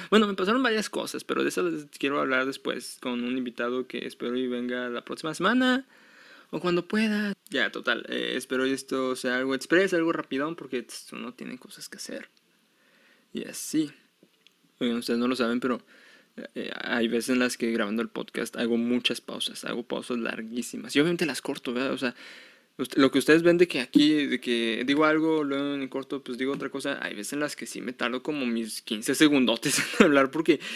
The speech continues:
intento procesar lo que voy a decir. Y no las palabras que voy a usar, sino más o menos, "Ay, ¿ahora de qué hablo?". No es mamada, sí pasa eso.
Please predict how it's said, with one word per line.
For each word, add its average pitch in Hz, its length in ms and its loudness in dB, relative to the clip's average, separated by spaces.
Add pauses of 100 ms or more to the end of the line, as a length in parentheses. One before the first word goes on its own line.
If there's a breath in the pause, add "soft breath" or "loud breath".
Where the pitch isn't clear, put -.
(120)
intento 135 480 2
procesar 151 680 2 (420 loud breath)
lo 139 140 0
que 135 80 0
voy 131 100 4
a - 20 6
decir. 156 220 6
Y 175 80 8
no 202 120 12
las 392 120 8
palabras 220 340 10
que 285 100 8
voy 135 100 8
a 151 40 8
usar, 107 360 2
sino 139 240 2
más 151 160 4
o 185 40 4
menos, 160 180 6
"Ay, 135 260 4
¿ahora 139 200 4
de 139 100 0
qué 143 80 -2
hablo?". 131 200 2
No 123 120 2
es 127 80 2
mamada, 139 280 0
sí 139 160 -6
pasa 120 260 -2
eso. 113 240 -8